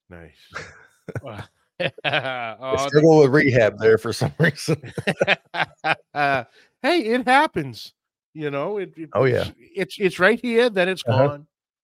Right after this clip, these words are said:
Speaker 1: Then eventually it comes back, and you got it to, <laughs> yeah, heck, it happened to me earlier
Speaker 2: Yeah.
Speaker 1: with the, <laughs> with the Christmas trees.
Speaker 2: <laughs>
Speaker 1: Um, <clears throat> but, yeah, we're, um, um, <clears throat> actually, I, I, I talked to Ken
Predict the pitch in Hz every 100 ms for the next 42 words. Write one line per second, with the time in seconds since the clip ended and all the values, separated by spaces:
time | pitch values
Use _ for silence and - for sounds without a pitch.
0 | _ - 151 151 156 147 156 147 139 131
1 | 113 110 113 131 120 107 117 113 113 117
2 | _ - - 277 196 269 302 175 151 196
3 | 202 214 220 226 240 214 120 87 _ _
4 | - 110 104 95 - 170 - 214 - 175
5 | 247 - 190 165 - - - - _ -
6 | 143 - - - 151 139 127 117 101 _
7 | _ _ - - 147 170 180 175 - _
8 | _ _ _ - 143 147 131 147 160 156
9 | 143 131 120 110 _ - - _ _ _
10 | _ 156 165 160 147 139 143 147 143 139
11 | 135 - 170 151 - - - 147 139 120